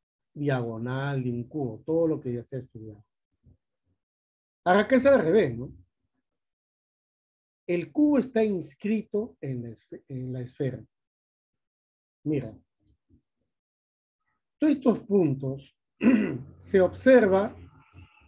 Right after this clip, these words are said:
se observa que están contenidas en la superficie esférica.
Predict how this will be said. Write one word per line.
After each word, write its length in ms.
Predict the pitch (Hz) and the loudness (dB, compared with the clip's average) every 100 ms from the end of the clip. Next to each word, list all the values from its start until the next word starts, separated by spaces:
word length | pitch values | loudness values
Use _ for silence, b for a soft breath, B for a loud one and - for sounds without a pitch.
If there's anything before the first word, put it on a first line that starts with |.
| _ | _
se 200 | _ 156 | _ -4
observa 680 | 139 - 185 151 131 143 - _ _ _ _ _ _ _ _ _ _ _ _ _ _ _ _ _ _ _ | -4 -2 0 0 -2 -6 -10 _ _ _ _ _ _ _ _ _ _ _ _ _ _ _ _ _ _ _
que 120 | 156 | -6
están 360 | 143 - 254 254 | -2 4 4 4
contenidas 640 | 190 160 156 151 220 233 - | 2 2 2 4 6 4 4
en 80 | 147 | 0
la 80 | |
superficie 640 | 127 131 127 107 147 143 127 | -2 -8 -12 -10 -8 -8 -8
esférica. 400 | 165 156 110 | -4 -4 -6